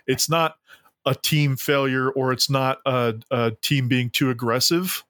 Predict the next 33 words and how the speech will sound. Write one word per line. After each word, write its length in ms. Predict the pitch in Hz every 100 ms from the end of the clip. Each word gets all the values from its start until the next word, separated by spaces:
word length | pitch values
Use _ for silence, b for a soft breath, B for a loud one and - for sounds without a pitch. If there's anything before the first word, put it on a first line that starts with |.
| B B B -
going 200 | 143 135
forward 400 | - 147 156 170
and 80 | 135
not 180 | 131 135
having 240 | 127 127
enough 220 | 127 120 -
players 320 | 123 113 110
back. 480 | 117 104 110 - - B B B -
Almost 380 | 135 147 147 147
all 120 | 143
the 80 | 139
time, 380 | 160 170 123 127
it's, 300 | 127 - 127
we 240 | 120 151
have 260 | 131 156 131
enough 240 | 120 -
players. 540 | 139 127 107 - - - B B _ _ _ - - - _ _ -
Just 280 | 139 135 -
somebody 560 | 143 143 139 135 135 139
makes 280 | 139 131 -
a 20 |
mistake 500 | 123 - 151 156 147
or, 100 | 127
or 360 | 127 127 123 120
somebody's 320 | 147 139 120
not 140 | 123 -
communicating 760 | 135 143 143 - 110 107 120 B B B -
is 420 | 123 120 120 113 -
specifically 500 | - 120 151 139 120
what 100 | 113
Freddie 260 | 113 107
said, 260 | - 107
is 120 | 107